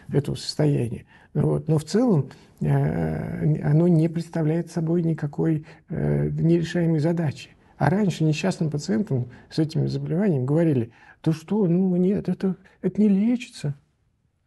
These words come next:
Это навсегда». Они думали, что это все, конец, приговор. Это, э, я просто столько приходилось работать, э, с этими ятрогениями. То есть это, э, когда врачи,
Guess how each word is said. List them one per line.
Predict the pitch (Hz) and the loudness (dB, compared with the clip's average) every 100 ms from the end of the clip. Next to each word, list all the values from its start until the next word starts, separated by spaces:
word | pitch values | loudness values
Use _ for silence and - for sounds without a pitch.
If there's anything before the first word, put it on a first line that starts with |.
| _ _ _ _ _ | _ _ _ _ _
Это | - 170 202 220 | -6 0 0 2
навсегда». | 262 247 - 226 156 196 190 - - - - - - _ _ _ _ _ _ _ _ _ | 2 2 0 2 4 2 -2 -6 -20 -20 -20 -20 -20 _ _ _ _ _ _ _ _ _
Они | - 151 165 | 0 4 6
думали, | 156 175 | 6 6
что | 147 151 | 4 0
это | - | 0
все, | 180 | 0
конец, | 143 147 175 127 | 4 4 4 0
приговор. | - 131 143 156 160 120 - | 0 4 6 6 4 2 -2
Это, | 113 131 | -4 0
э, | 127 139 139 143 143 143 | 0 0 -2 -2 0 2
я | 147 | 2
просто | 156 151 - | 2 -2 -4
столько | - - 190 190 | -8 2 2 2
приходилось | 147 135 147 170 165 - - - | -4 0 2 4 2 0 -16 -6
работать, | - 139 180 190 127 - - - | 0 2 4 4 0 -6 -8 -2
э, | 147 139 | -2 0
с | 151 | -2
этими | 147 147 | 0 2
ятрогениями. | 143 151 156 160 185 277 185 123 | 4 4 4 6 4 6 4 4
То | 117 123 | 2 -2
есть | 110 | -4
это, | 127 123 120 - - - | -2 -2 -4 -8 -14 -2
э, | 135 131 - 165 | 0 0 -2 -4
когда | 151 139 135 | 0 2 4
врачи, | 127 143 - 247 185 | 4 2 4 4 4